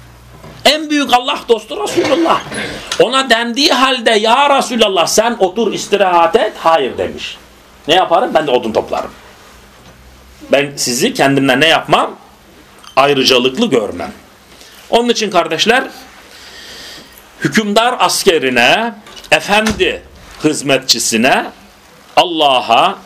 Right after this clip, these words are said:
çevreye ve insanlara karşı sorumluluklarda eşit tutulmuştur. "Kullukum ra'in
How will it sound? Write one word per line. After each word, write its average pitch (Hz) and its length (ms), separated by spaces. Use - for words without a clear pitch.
çevreye 139 800
ve 160 160
insanlara 165 840
karşı 143 460
sorumluluklarda 156 1300
eşit - 460
tutulmuştur. 120 720
"Kullukum 180 640
ra'in 180 600